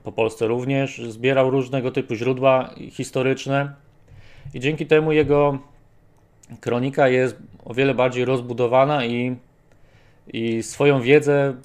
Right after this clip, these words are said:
mógł zweryfikować na podstawie, y, źródeł pisanych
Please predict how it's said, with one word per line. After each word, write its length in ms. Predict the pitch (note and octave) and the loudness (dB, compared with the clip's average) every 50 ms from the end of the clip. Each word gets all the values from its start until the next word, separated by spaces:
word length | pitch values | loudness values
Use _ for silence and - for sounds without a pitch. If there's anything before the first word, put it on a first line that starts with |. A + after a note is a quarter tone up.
| - | -14
mógł 360 | - C3+ B2+ C#3 C#3+ C#3 C#3 - - - - - - _ | -10 -4 -2 0 -2 -2 -4 -12 -20 -20 -20 -20 -20 _
zweryfikować 800 | - A#2 A2 A#2 B2+ B2 C3+ C3+ - A#2 - C3 C3+ C3+ C#3 B2 | -16 -10 -4 -2 0 0 0 -4 -6 -4 0 2 4 4 2 2
na 100 | B2+ B2 | 0 -4
podstawie, 580 | - B2+ A#2 - - C3 C3 B2+ C3 B2+ B2 - - - - _ _ _ - - - - | -6 -6 -8 -2 0 0 2 2 0 -2 -2 -4 -8 -20 -20 _ _ _ -20 -20 -10 -4
y, 420 | A2 A2 A2 A2 A2+ A2+ A2 A2+ - - - - - - - - - _ - - | 0 0 2 2 2 0 -2 -4 -8 -16 -20 -20 -20 -20 -20 -20 -20 _ -20 -20
źródeł 440 | - A2+ A#2 A#2 C3+ C3 C#3 C#3 C3+ | -10 -6 -2 0 2 2 2 0 0
pisanych 720 | C3+ B2+ A2+ - C3+ C3 B2+ C3 C3 C3 B2+ B2+ - - | -2 -6 -6 -2 0 0 0 0 -2 -4 -6 -8 -10 -20